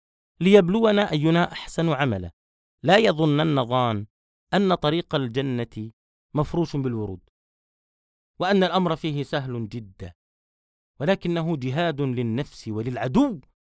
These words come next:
وثبات على المنهج حتى الممات. أخرج أحمد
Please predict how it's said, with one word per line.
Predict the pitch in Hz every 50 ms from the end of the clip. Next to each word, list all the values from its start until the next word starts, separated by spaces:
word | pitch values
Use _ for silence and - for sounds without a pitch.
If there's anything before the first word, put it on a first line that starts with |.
| _ _ _ _ _ _ _ _ _ _ -
وثبات | - - 147 143 180 185 180 165 -
على | 147 131 113 113 127
المنهج | 123 120 139 160 156 127 120 117 104 104
حتى | - - - - _ -
الممات. | 113 110 110 104 113 139 165 160 139 113 - _ _ _ _ _ _ _ _ _ _ _ _ _ _ _ -
أخرج | 180 - - 160 131 113
أحمد | 135 - - - 190 214 196 180